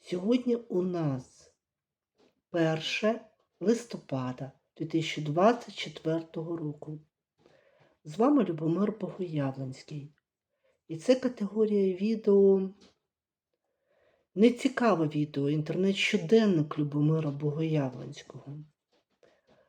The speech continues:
Тому що я вже переконуюсь про те, що, е, ну,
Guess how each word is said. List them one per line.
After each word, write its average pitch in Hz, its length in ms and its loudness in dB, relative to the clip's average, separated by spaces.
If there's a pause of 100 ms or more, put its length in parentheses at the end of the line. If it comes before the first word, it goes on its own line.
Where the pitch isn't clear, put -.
(220)
Тому 208 240 2
що - 220 -2
я 233 500 4
вже 202 420 2
переконуюсь 196 1120 0
про - 140 -6
те, 170 320 0
що, 165 300 -4
е, 156 80 -2 (1500)
ну, 156 560 -4